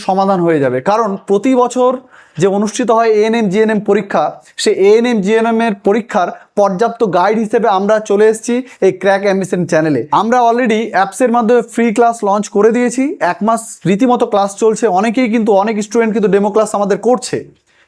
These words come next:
এবং আগামী মাস থেকে আমাদের কিন্তু পেইড ব্যাচ লঞ্চ হবে। ন্যূনতম, সবার জন্য ন্যূনতম ফিজ রাখা হয়েছে মাসিকভাবে তিনশো টাকা। মাসিক তিনশো টাকায় তোমরা শুধুমাত্র যে একটি বিষয় এরকম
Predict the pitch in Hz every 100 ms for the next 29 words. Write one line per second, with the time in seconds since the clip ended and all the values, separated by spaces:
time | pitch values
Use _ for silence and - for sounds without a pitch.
0 | - 190 208 160 - - - 180 214 247
1 | 220 208 208 247 233 202 208 208 196 202
2 | 202 196 185 190 185 165 185 214 190 147
3 | 107 _ _ _ _ _ _ - 175 214
4 | 226 214 170 170 - - - 185 196 233
5 | 196 254 240 254 262 - - - 185 240
6 | 247 240 240 220 220 196 190 214 208 220
7 | 262 226 180 180 240 202 208 214 233 214
8 | 202 185 135 101 104 _ _ _ _ -
9 | 160 170 233 - 208 202 233 233 233 262
10 | 262 - - 214 220 233 226 226 233 240
11 | 240 240 226 202 202 - 240 214 247 233
12 | 254